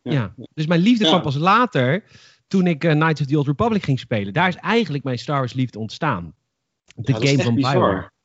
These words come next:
Speaker 2: Ja,
Speaker 1: Dat vind ik
Speaker 2: dat
Speaker 1: zo bizar. Dat is
Speaker 2: Ja.
Speaker 1: zo'n andere tijd ook.
Speaker 2: Ja, dat speelt zich duizenden jaren af voor de films. En ik had natuurlijk episode one gezien. Ik had, eh, de oude films gezien. De rest was volgens mij nog niet uit. Misschien episode twee wel.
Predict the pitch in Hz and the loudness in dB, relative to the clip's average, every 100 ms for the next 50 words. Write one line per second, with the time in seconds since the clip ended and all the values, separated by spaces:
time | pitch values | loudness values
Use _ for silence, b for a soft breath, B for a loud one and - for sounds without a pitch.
0 | _ _ _ _ _ _ - - _ _ | _ _ _ _ _ _ -20 -20 _ _
1 | _ b b b 196 147 151 180 208 208 | _ b b b 0 2 2 2 2 0
2 | 185 165 208 277 _ 135 139 190 180 143 | -2 -2 -4 -6 _ -2 0 2 2 2
3 | 160 160 139 165 180 214 185 214 233 _ | 2 0 0 0 2 2 2 0 -2 _
4 | b - 160 120 117 - 147 131 143 175 | b -4 -2 -2 -4 -8 -8 -4 0 2
5 | 180 160 143 131 120 131 143 120 - 139 | 0 -2 0 0 -2 -6 -6 -8 -6 -4
6 | 165 190 135 139 b b b 170 208 240 | -2 -4 -4 -4 b b b 0 2 2
7 | 214 196 180 170 151 165 143 156 208 202 | 0 -2 -2 -6 -4 -2 0 0 -2 -2
8 | 180 190 214 254 - b b 160 160 160 | -2 0 2 0 -4 b b 2 2 4
9 | 165 147 135 131 151 196 208 190 185 190 | 4 4 4 2 2 4 4 4 0 0
10 | 165 170 202 156 165 156 147 139 135 120 | -4 -2 0 0 0 -2 -4 0 2 2
11 | 110 - 151 170 - - 143 131 120 131 | 2 2 2 2 -2 -6 -2 0 0 -2
12 | - 135 131 | 2 4 6